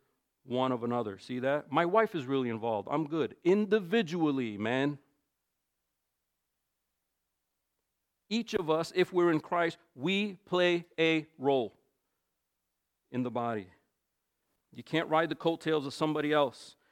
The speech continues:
You can't say, "I served four years ago. I used to do stuff." We are individually members of this body, just like any morning you wake up and your foot's asleep, you're hoping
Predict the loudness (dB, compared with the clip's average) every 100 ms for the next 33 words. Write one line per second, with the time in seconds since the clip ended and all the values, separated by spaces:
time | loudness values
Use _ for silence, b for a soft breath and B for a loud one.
0 | _ -10 0 0 2 0 2 2 2 2
1 | 0 -2 -2 0 0 0 -2 -4 -4 -10
2 | _ _ 0 0 -2 -6 -6 -6 -6 -4
3 | -4 -4 _ -6 -4 -2 0 0 2 2
4 | 2 -2 -2 0 2 2 2 0 -2 -4
5 | 0 2 2 -2 -8 -16 _ _ _ _
6 | _ _ _ -4 -2 0 2 4 6 6
7 | 6 4 0 2 2 4 4 6 4 2
8 | 0 0 0 0 -8 -4 -4 0 0 0
9 | 0